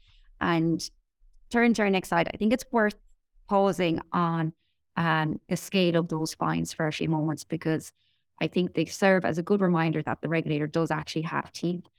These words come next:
Um, so as part of the, the fallout from the tracker mortgage examination in June, we saw that E S B was fined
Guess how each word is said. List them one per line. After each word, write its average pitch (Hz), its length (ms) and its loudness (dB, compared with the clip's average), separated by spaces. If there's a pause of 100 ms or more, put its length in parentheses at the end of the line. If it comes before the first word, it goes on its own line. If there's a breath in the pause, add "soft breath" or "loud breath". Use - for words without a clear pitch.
(340)
Um, 160 320 2
so - 160 -2
as 175 80 -4
part 214 400 2
of 170 280 0 (140)
the, 165 220 -2
the 165 80 -6
fallout 175 360 2
from 156 140 -6
the 151 80 -4
tracker 151 300 -8
mortgage 151 320 -2
examination 147 680 0
in 139 100 0
June, 180 320 0
we 190 60 -6
saw 156 240 -2
that - 340 -4
E 160 100 0
S 147 120 -4
B 165 180 0
was 156 160 -6
fined 151 500 -4